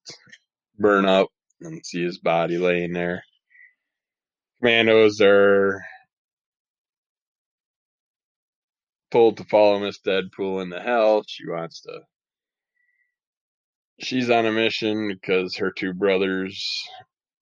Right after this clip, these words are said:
were killed, and she wants to spread their ashes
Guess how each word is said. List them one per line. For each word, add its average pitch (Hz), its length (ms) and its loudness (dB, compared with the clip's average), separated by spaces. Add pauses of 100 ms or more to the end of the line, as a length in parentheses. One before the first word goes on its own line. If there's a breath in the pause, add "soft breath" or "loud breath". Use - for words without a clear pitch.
(340)
were 113 160 -2
killed, 117 680 4
and 92 500 -6
she 90 200 -12
wants 90 260 -8
to - 60 -14
spread 90 420 -4
their 87 180 -4
ashes 90 840 -4